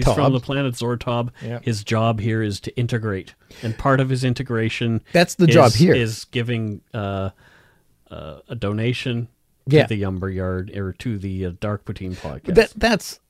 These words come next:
Speaker 2: yes, that's his role here on Earth.
Speaker 1: Yeah.
Speaker 2: On, what did I call it? Zorton?
Speaker 1: Zortob.
Speaker 2: Zortob. On Zortob, uh, his job was to put the, um,
Speaker 1: Lime in
Speaker 2: flirt-,
Speaker 1: the coconut.
Speaker 2: flirt nerbs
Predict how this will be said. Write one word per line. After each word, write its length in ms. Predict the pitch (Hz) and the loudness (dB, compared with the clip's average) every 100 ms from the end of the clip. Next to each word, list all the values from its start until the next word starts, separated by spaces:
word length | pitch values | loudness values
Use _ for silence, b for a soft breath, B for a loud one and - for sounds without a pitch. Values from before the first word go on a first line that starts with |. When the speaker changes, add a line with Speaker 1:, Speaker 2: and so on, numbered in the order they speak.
| _ - | _ 2
Speaker 2:
yes, 260 | 160 113 | 2 2
that's 380 | 123 143 175 - | 2 0 0 -2
his 380 | 160 139 127 143 | 4 6 4 0
role 420 | 131 135 123 117 | 2 4 6 4
here 180 | 127 123 | 2 0
on 140 | 95 - | -2 0
Earth. 380 | 262 110 - - | 2 0 -4 -10
Speaker 1:
Yeah. 140 | 180 139 | -6 0
Speaker 2:
On, 400 | 135 120 110 - - - - 117 123 | 2 2 -2 -8 -20 -20 -14 -12 -10
what 140 | 127 160 | -10 -6
did 100 | 208 | -6
I 40 | |
call 220 | - 339 | -2 -2
it? 100 | 214 | -2
Zorton? 580 | 101 113 151 - 202 247 | -2 -2 2 2 2 0
Speaker 1:
Zortob. 600 | 117 120 120 107 98 82 - 160 | -2 -2 -2 -4 -8 -10 -10 -2
Speaker 2:
Zortob. 560 | 131 180 190 120 110 | 2 4 4 2 0
On 140 | 123 123 | 0 -2
Zortob, 680 | 123 220 359 - 101 127 185 b b b b 113 | 2 2 2 0 0 0 -2 b b b b 0
uh, 60 | |
his 220 | 110 131 | 4 4
job 400 | 120 135 127 123 | 4 6 6 4
was 140 | 123 110 | 2 -2
to 100 | 107 | -4
put 240 | - 139 - | 0 0 0
the, 480 | 120 123 113 110 - b b _ | 2 2 4 2 -2 b b _
um, 640 | 117 117 117 113 113 104 107 _ _ - | -2 0 2 2 2 0 -4 _ _ -4
Speaker 1:
Lime 300 | 110 107 110 | -2 0 0
in 60 | |
Speaker 2:
flirt-, 120 | 113 190 | 6 8
Speaker 1:
the 60 | 127 | 8
coconut. 240 | 131 107 82 | 4 -2 -4
Speaker 2:
flirt 340 | 175 190 226 170 | 4 6 6 4
nerbs 580 | 131 127 202 202 - | 4 4 4 2 -2